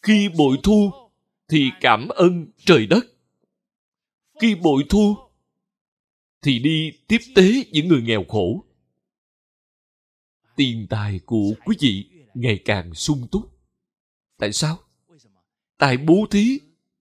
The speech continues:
được tài phú. Ngày nay, quý vị mất mùa. Mất mùa liền nghĩ, hay là do mình chưa dụng tâm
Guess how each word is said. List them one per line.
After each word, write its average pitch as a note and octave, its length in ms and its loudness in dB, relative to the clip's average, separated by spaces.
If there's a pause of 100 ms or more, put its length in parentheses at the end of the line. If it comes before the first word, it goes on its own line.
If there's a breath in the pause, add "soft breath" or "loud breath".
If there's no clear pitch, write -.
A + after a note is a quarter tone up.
(880)
được C3 220 0 (280)
tài G#2+ 240 -2 (120)
phú. F3 320 -2 (1300)
Ngày B2 220 -2
nay, D3 340 -2 (1000)
quý A3 160 0
vị B2 120 0
mất F#3 320 0
mùa. C3 240 0 (2000)
Mất A3+ 160 2 (100)
mùa C#3 200 2
liền A#2 240 -2
nghĩ, A2 300 -2 (960)
hay B2+ 180 -4
là G2+ 520 -4
do A#2 220 -2
mình G2 380 -8 (160)
chưa E3 360 4
dụng F#2+ 320 -4 (100)
tâm C3+ 240 -2